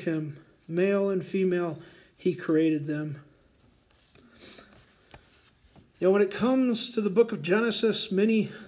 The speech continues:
think it's not very historical anymore, that it's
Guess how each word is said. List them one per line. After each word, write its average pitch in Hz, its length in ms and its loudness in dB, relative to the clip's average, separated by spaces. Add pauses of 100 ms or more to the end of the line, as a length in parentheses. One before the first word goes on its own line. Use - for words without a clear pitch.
think 220 440 -2 (680)
it's - 160 -12
not 190 180 2
very 185 380 4 (180)
historical 214 680 4
anymore, 233 480 2 (1300)
that 170 160 4
it's 165 220 0